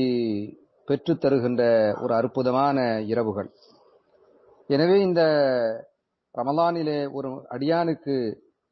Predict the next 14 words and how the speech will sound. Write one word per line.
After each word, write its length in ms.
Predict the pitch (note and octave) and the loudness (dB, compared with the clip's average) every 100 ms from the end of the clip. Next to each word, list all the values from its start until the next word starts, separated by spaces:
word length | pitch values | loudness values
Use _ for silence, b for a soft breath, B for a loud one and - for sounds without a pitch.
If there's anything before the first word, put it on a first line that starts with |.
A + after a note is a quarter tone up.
| _ _ _ _ - | _ _ _ _ -8
மகஃபிரத் 640 | A#2+ C#3+ G3 - G#3 G3+ | -2 0 0 0 0 0
கிடைத்து 420 | - D3+ D#3 - C3+ | 0 2 2 2 0
விட்டால், 500 | A#2+ C#3+ C3+ C3+ A#2+ | 0 2 4 2 0
மன்னிப்பு 440 | B2 D3+ D#3+ D#3+ | -2 -2 -4 -4
கிடைத்து 420 | C#3 C3 B2 C3+ | 0 0 0 -2
விட்டால், 340 | A#2+ A#2+ B2 B2 | -4 0 0 2
அதைவிட 440 | A2+ C3 C#3 D#3 | 2 2 2 2
ஒரு 120 | C3 | 0
பெரிய 300 | A#2+ C3 C#3 | 0 0 0
பாக்கியம் 460 | B2 A#2+ - B2 A#2 | 2 0 -2 -4 -2
வேறு 220 | A2+ A2 | -2 0
ஒன்றும் 540 | A2 A2+ A#2+ A2 G#2 | -2 -2 -2 -2 -6
இருக்க 280 | A2 A#2 B2+ | -6 -4 -2
முடியாது. 520 | G#2+ A2 A2+ G#2 A2 | -2 2 2 0 -2